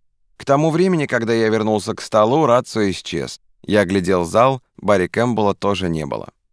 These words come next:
Я проверил мужской туалет, потом женский, потом под столами и, наконец, вышел наружу, надеясь увидеть хотя бы знакомый хвост.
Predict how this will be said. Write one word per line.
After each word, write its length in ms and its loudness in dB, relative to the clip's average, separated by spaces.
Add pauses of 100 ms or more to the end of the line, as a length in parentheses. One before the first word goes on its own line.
(420)
Я 180 0
проверил 400 2
мужской 460 -2
туалет, 440 0
потом 380 -2
женский, 460 -4
потом 260 0
под 140 -4
столами 520 4
и, 60 2
наконец, 460 -4
вышел 260 -4
наружу, 400 0
надеясь 400 -2
увидеть 340 -2
хотя 280 -2
бы 100 -2
знакомый 400 -4
хвост. 480 -12